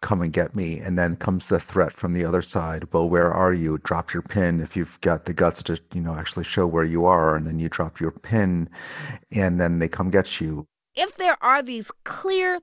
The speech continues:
Speaker 2: threats of personal violence, why aren't social media companies doing more here or,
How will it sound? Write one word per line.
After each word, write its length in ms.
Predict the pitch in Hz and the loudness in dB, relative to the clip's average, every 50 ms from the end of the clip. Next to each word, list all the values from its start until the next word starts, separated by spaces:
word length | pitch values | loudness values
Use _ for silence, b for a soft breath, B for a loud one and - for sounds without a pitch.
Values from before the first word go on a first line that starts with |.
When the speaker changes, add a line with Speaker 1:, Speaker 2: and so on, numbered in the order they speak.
| _ _ - | _ _ -8
Speaker 2:
threats 440 | 220 202 208 208 165 - - - - | -4 -2 0 0 0 0 -2 -8 -10
of 220 | - 185 175 _ | -10 -10 -10 _
personal 580 | - - - 220 196 - - 196 190 185 175 160 | -8 -4 -2 -2 -2 -2 -2 -2 -2 -2 -4 -4
violence, 800 | 160 165 165 147 147 143 143 143 139 135 131 131 131 - - b b b b b b b b b b | -4 -4 -2 0 0 0 -2 -4 -8 -10 -12 -12 -12 -14 -14 b b b b b b b b b b
why 520 | - 175 180 185 190 226 269 311 349 381 - - | -16 -14 -10 -4 -2 0 0 0 -2 -4 -4 -2
aren't 240 | - 254 240 254 | -2 -2 -2 -2
social 400 | - - 233 202 214 - - 202 | -4 -4 -4 -4 -4 -4 -6 -6
media 380 | 185 190 208 233 233 240 226 202 | -6 -6 -4 -4 -4 -2 -4 -4
companies 580 | - - 214 180 165 170 175 175 170 170 165 165 | -4 -4 -6 -6 -6 -6 -8 -8 -8 -8 -10 -10
doing 540 | 165 196 208 202 202 190 185 170 165 165 | -10 -6 -4 -2 -2 -2 -2 -2 -4 -4
more 320 | 170 180 214 285 330 349 339 | -4 -2 -2 -2 -2 -2 -4
here 640 | - - 202 175 175 170 160 160 156 156 160 156 - _ | -6 -6 -6 -6 -4 -2 -2 -2 -4 -4 -4 -6 -8 _
or, 520 | - - 185 190 190 185 185 180 165 - | -6 -4 -2 0 2 2 2 0 0 -4